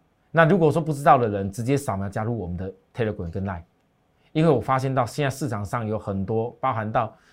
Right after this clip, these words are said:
那一种在网络的这种没有，没有人管-，管理的那种资讯发达年代当中，太多在模仿我们的。希望投资人你千万不要被其他模仿人给学走，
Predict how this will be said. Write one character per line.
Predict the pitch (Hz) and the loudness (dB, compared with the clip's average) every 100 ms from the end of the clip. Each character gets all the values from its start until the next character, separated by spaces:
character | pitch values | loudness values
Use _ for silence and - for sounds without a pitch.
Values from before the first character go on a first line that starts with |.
| - | -4
那 | 139 | -2
一 | |
种 | 143 107 101 | 0 0 2
在 | 131 110 - - | 2 0 -8 -6
网 | 113 117 | -2 0
络 | 147 | 0
的 | 120 | 0
这 | 127 | -2
种 | 110 92 113 _ | -2 -6 -10 _
没 | 131 151 | 0 2
有， | 139 - | 2 0
没 | 135 151 | 0 0
有 | 120 | 0
人 | 104 | -2
管-， | 104 110 131 151 _ _ | -2 -2 -4 -8 _ _
管 | - 147 | 4 4
理 | 135 | 4
的 | 113 | 0
那 | 131 | -2
种 | 104 90 | -2 -6
资 | - 143 | -4 -4
讯 | 151 | -2
发 | 127 110 | -2 -4
达 | 101 | -4
年 | 110 | -6
代 | 101 | -6
当 | 98 | -8
中， | 98 - _ _ | -8 -10 _ _
太 | - 139 | 0 2
多 | 135 | 2
在 | 131 | 0
模 | 110 101 | -2 -4
仿 | 101 | -4
我 | 95 | -6
们 | 82 | -8
的。 | 82 80 | -10 -12
希 | - 147 | -6 -6
望 | |
投 | 131 104 | -6 -10
资 | 113 110 | -8 -8
人 | 90 | -6
你 | 95 | -8
千 | - 127 | -8 -8
万 | 123 107 | -8 -6
不 | 98 | -6
要 | 104 | -6
被 | 101 107 | -6 -8
其 | 101 101 | -8 -10
他 | 101 | -8
模 | 95 | -8
仿 | 95 85 | -10 -10
人 | 82 | -12
给 | 82 | -12
学 | 80 90 | -14 -14
走， | 87 | -14